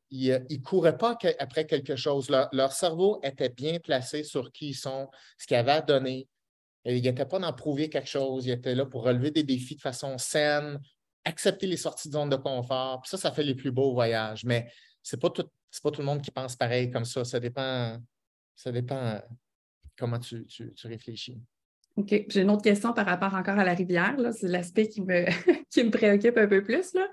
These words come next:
Speaker 2: Euh,
Speaker 1: Ouais.
Speaker 2: en fait, j'ai, j'ai, j'ai jamais testé si j'étais capable de nager quarante mètres. Tu sais, je, je, je, je suis capable de nager, là, mais je vais aller, euh, à la piscine de, de l'université, puis je vais, je vais vérifier tout ça, là. Mais y en a-tu qui ont
Speaker 1: Ouais.
Speaker 2: déjà apporté leur, euh, flotte ou, euh ?
Speaker 1: Euh,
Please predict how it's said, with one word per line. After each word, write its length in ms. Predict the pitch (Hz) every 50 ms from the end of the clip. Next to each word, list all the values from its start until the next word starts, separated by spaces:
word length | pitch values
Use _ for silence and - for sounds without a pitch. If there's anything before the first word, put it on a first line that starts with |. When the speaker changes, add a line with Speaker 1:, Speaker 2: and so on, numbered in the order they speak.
| _ _ _ - - - - - - - - -
Speaker 2:
Euh, 40 | 190
Speaker 1:
Ouais. 220 | 196 190 190 190
Speaker 2:
en 100 | - 190 185
fait, 120 | - 285
j'ai, 200 | 277 240 214 -
j'ai, 220 | 196 202 190 202 202 202 202
j'ai 120 | 208 202
jamais 260 | 202 214 214 233 269
testé 360 | 269 254 226 226 - - 254
si 140 | 254 254 247
j'étais 220 | 214 196 185 208 202
capable 320 | 202 190 190 208 214 208
de 60 | 202
nager 500 | 196 185 175 175 175 180 190 202 202 202
quarante 480 | 202 208 190 196 180 180 190 190 190 - - _ _ _ _ _ _ _
mètres. 520 | - 175 175 170 175 220 254 - - - -
Tu 0 |
sais, 140 | - 208
je, 180 | 202 190 185 180
je, 220 | 170 170 165 160
je, 340 | 156 160 165 160 156 165 165 160 165 175 - _
je 60 | _ -
suis 80 | -
capable 260 | - 160 151 165 180
de 60 | 180 185
nager, 420 | 185 175 165 165 160 185 269 415 494
là, 60 | 415 311
mais 100 | 254 180
je 60 | 175
vais 140 | 175 170 170
aller, 240 | 170 175 175 190 190
euh, 340 | 175 170 165 151 - -
à 40 | -
la 100 | 175 175
piscine 280 | 175 175 - 190 185 180
de, 280 | 170 - - - -
de 100 | 175 175
l'université, 480 | 175 170 165 160 160 160 165 - - 240
puis 80 | 226 196
je 60 | 175
vais, 260 | 160 160 - - - _ _ _
je 80 | - 170
vais 100 | 160 160
vérifier 360 | 165 165 160 170 180 202 202
tout 80 | 202 -
ça, 180 | - - 415
là. 100 | 392 320
Mais 140 | 294 233 180
y 60 | 180
en 80 | 175 175
a-tu 220 | 180 180 - -
qui 100 | - -
ont 40 | 359
Speaker 1:
Ouais. 120 | 302 240
Speaker 2:
déjà 140 | 233 226 240
apporté 380 | 247 - - 214 208 208 269 262
leur, 300 | 247 226 214 214 208 208
euh, 120 | 208 202 202
flotte 340 | 202 233 254 277 381 - _ -
ou, 180 | 220 208 196
euh ? 220 | 190 190 196 208 220 226 _ _ _ _ _ _ _ _ _ _ _ _ _ _ _ _ _ _ _ _ _ -
Speaker 1:
Euh, 360 | 135 139 139 139 143 143 143